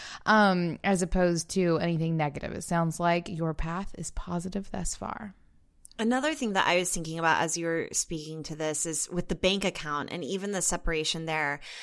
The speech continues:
Speaker 2: I imagine having ten thousand dollars in, or let's say five thousand dollars. I have five thousand dollars in my bank account and I can pay my bills or I can buy Facebook ads. If that's my sole source of income,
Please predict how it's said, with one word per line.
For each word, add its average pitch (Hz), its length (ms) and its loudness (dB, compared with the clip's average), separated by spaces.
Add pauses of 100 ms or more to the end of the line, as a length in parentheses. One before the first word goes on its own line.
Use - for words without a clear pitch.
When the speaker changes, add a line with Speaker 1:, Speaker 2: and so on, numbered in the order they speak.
(180)
Speaker 2:
I 247 240 8
imagine 202 460 6
having 170 480 -2
ten 196 320 0
thousand 180 420 2
dollars 156 800 0
in, 160 320 -6
or 220 160 -2
let's 254 180 2
say 285 140 4
five 151 260 6
thousand 135 300 0
dollars. - 480 -4
I - 80 4
have 180 100 0
five 233 300 4
thousand 233 380 2
dollars 165 420 4
in 165 100 -4
my 160 120 -4
bank 151 260 -6
account 151 520 -6 (360)
and 185 120 0
I 175 120 2
can 170 160 -6
pay 170 160 8
my 156 160 -8
bills 247 760 2 (320)
or 196 140 4
I 190 60 6
can 202 160 0
buy 175 140 4
Facebook 160 520 -2
ads. - 600 2 (680)
If 196 100 2
that's 262 240 6
my 359 140 2
sole 220 340 6
source 220 320 2
of 185 180 0
income, 170 720 0